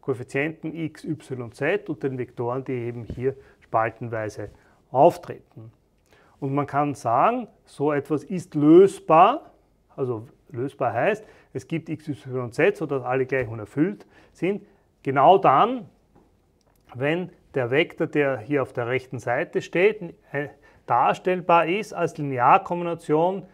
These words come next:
der Vektoren drei, eins, zwei, vier, minus zwei, eins und minus eins, zwei, drei, also der Spalten, die hier auftreten. Oder allgemein, wenn man das jetzt in der Matrixform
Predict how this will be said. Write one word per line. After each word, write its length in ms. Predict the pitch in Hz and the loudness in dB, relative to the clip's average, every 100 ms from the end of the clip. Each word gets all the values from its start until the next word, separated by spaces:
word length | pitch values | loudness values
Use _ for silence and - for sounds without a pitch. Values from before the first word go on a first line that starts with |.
| _ _ _ | _ _ _
der 240 | - 143 139 | 0 0 0
Vektoren 640 | 143 - 139 147 170 165 - _ | -4 -2 0 2 0 -4 -16 _
drei, 340 | - 123 127 120 | -4 -2 -2 -4
eins, 260 | 110 - | -10 -16
zwei, 400 | - 147 160 170 | -8 -2 2 2
vier, 340 | 160 - 139 139 | 0 -4 -2 -2
minus 320 | 135 127 - | -2 -8 -10
zwei, 320 | 131 120 117 - _ _ _ | -8 -8 -10 -16 _ _ _
eins 340 | 131 156 165 | -4 -4 -4
und 120 | 147 | -8
minus 280 | 131 135 127 | -8 -8 -8
eins, 200 | 123 117 | -10 -12
zwei, 120 | - | -16
drei, 220 | 98 120 151 | -10 -6 -6
also 200 | 135 117 | -6 -12
der 260 | - 117 | -12 -12
Spalten, 600 | - - 107 110 117 135 | -14 -6 -4 -4 -6 -12
die 100 | 131 | -10
hier 220 | 120 110 | -12 -14
auftreten. 640 | - - - - - - 104 _ _ _ _ _ - | -16 -20 -20 -20 -20 -20 -20 _ _ _ _ _ -4
Oder 200 | 127 127 | -2 4
allgemein, 600 | 139 196 180 165 185 190 _ _ _ _ _ | 4 4 2 0 0 -4 _ _ _ _ _
wenn 160 | - 123 | -10 -8
man 120 | 120 | -6
das 220 | 123 117 | -8 -8
jetzt 280 | - 123 - | -8 -8 -10
in 100 | 131 | -14
der 100 | 117 | -8
Matrixform 800 | 107 135 175 180 - - 156 160 | -2 0 0 -4 -2 2 2 0